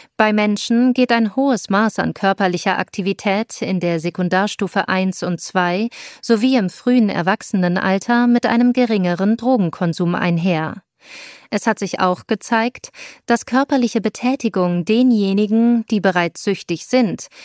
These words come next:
hilft, den Konsum zu beenden oder einzuschränken. Die wichtige Rolle, die Dopamin für die motorischen Schaltkreise spielt, wurde bei allen Tierarten festgestellt, bei denen dies untersucht wurde.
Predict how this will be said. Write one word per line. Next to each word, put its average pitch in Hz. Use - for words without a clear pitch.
hilft, 214
den 233
Konsum 214
zu 190
beenden 196
oder 240
einzuschränken. 185
Die 226
wichtige 269
Rolle, 190
die 175
Dopamin 202
für 226
die 196
motorischen 247
Schaltkreise 175
spielt, 180
wurde 240
bei 254
allen 208
Tierarten 190
festgestellt, 202
bei 226
denen 226
dies 202
untersucht 214
wurde. 165